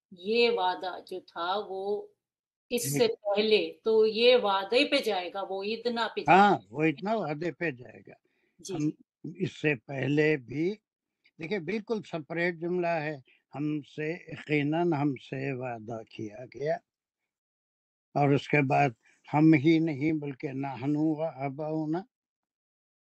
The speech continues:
Speaker 2: हाज़ा मिन क़ब्लु।" यहाँ तक एक बात हो गई कि
Speaker 1: वो
Speaker 2: उनसे भी
Speaker 1: ये
Speaker 2: और
Speaker 1: भी।
Speaker 2: ऐसे ही वादा मिन क़ब्लु, हमसे पहले, वो आबाउना के लिए आया मिन क़ब्लु।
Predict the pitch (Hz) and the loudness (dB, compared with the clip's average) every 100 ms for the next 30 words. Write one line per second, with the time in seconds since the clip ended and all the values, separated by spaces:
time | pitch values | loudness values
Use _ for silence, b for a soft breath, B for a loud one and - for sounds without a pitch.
0 | _ 151 143 127 139 127 131 127 120 - | _ -2 -2 -4 -6 -6 -6 -6 -8 -4
1 | 160 151 156 175 - _ _ _ _ _ | -2 2 2 2 -2 _ _ _ _ _
2 | _ _ _ _ - 143 135 127 120 127 | _ _ _ _ -4 -2 -2 -4 -12 -10
3 | 113 117 117 107 127 113 117 117 b b | -12 -12 -14 -6 -4 -2 -4 -4 b b
4 | b 139 135 127 - - _ - - 160 | b 2 4 2 -2 -12 _ -16 -10 2
5 | 147 143 - 156 135 151 190 - _ - | 6 6 6 4 6 4 4 0 _ -4
6 | 196 202 139 - - 143 123 156 139 139 | 4 4 2 -10 -6 -4 -4 -2 0 0
7 | 127 135 113 143 127 135 127 - 120 131 | -2 -8 -8 -8 -6 -6 -8 -10 -8 -4
8 | 139 127 131 - 135 107 135 120 147 147 | -4 -2 -4 -4 -10 -8 -8 -6 -4 -2
9 | 156 117 117 131 127 123 131 131 127 135 | -2 -4 -8 -12 -12 -12 -12 -12 -14 -16
10 | 120 147 139 147 147 156 147 170 160 202 | -8 -6 -6 -8 -8 -10 -6 -6 -4 -6